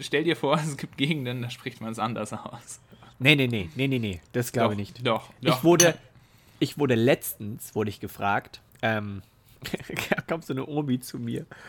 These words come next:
Speaker 2: hat gesagt, „Ey, Moritz, warum sprichst du so gut Deutsch?“ <laughs> Und ich so, „Wait, what?“ Ähm, „Naja, ich bin hier geboren.“ Ich so, „Ah, ja.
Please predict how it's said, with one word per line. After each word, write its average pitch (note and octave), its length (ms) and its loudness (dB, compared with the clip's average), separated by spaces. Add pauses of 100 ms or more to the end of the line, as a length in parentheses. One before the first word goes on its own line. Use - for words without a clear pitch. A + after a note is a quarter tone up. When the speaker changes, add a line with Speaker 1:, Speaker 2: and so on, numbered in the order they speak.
(220)
Speaker 2:
hat - 120 -16
gesagt, B2+ 360 -8 (200)
„Ey, A2 240 -2 (960)
Moritz, G#2 460 -8 (1300)
warum A2 240 0
sprichst - 320 -2
du A#2 40 2
so G#2 140 0
gut G2 160 -2
Deutsch?“ - 400 2 (560)
<laughs> - 640 -12
Und - 100 -6
ich A2+ 160 0
so, A#2+ 320 2 (1300)
„Wait, A2 420 4
what?“ D#3 400 0 (320)
Ähm, A2 440 2 (1800)
„Naja, A2 300 -4
ich G#2+ 140 -4
bin A#2 120 -8
hier G#2 120 -6
geboren.“ A2+ 580 0 (460)
Ich A#2 80 -14
so, G#2 60 -8 (100)
„Ah, F#3 400 -4
ja. G2 240 -4